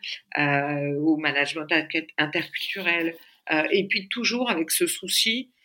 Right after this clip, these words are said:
de, de se dire comment on va permettre aux gens qui ne se connaissent pas de s'apprécier, de se respecter et de construire de beaux projets ensemble. Pour moi, je,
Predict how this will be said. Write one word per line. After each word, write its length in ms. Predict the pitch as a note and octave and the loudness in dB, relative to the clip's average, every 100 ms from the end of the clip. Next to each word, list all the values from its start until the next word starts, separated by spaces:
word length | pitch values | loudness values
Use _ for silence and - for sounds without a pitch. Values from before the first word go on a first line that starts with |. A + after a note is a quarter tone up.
| - - | -20 -20
de, 460 | C#3+ F3+ F#3 F#3 - | 4 8 8 6 2
de 100 | E3+ | 2
se 120 | E3 E3 | 2 0
dire 300 | G3+ A#3+ A#3+ | -2 -2 -2
comment 480 | - G3 F#3 G#3 G3 | 2 2 4 0 0
on 60 | E3 | -2
va 160 | E3+ | -2
permettre 480 | E3 F3+ F3 F3+ - | 0 -2 -2 -4 -2
aux 80 | F#3 | 0
gens 200 | F3+ D3 | 0 -2
qui 180 | D3 D#3 | -4 -4
ne 40 | |
se 160 | D#3 A#3+ | -2 0
connaissent 440 | A#3 G3 F3 - | 0 0 2 0
pas 260 | F3 F#3 - | -2 -4 -6
de 240 | D3+ D3+ C4 | -8 0 0
s'apprécier, 760 | - B3 - D#3+ - - - _ _ _ _ - | 2 0 0 -4 -4 -6 -12 _ _ _ _ -10
de 240 | D3+ C4 | 2 4
se 160 | C4+ A3 | 4 2
respecter 720 | F3 D#3+ - D3+ - D3 D3 - - - - - | -2 -4 -6 -10 -10 -12 -12 -16 -20 -20 -4 2
et 120 | A#3 | 2
de 120 | G3+ | 2
construire 760 | G3+ - G3+ G3+ - G#3+ B3+ C4+ _ - | -2 -2 -4 -4 0 2 2 -2 _ 0
de 80 | D#3 | 0
beaux 240 | D3+ G#3+ | 2 -4
projets 580 | - - F3+ F3 F#3+ - _ - | -4 -2 0 0 0 -4 _ -8
ensemble. 560 | E3 D#3+ C3 B2+ - - _ _ - - - - | -6 -6 -6 -10 -14 -18 _ _ -18 -14 -14 -10
Pour 160 | - E3 | -2 0
moi, 240 | G3+ A3 - | 2 0 0
je, 140 | - | -2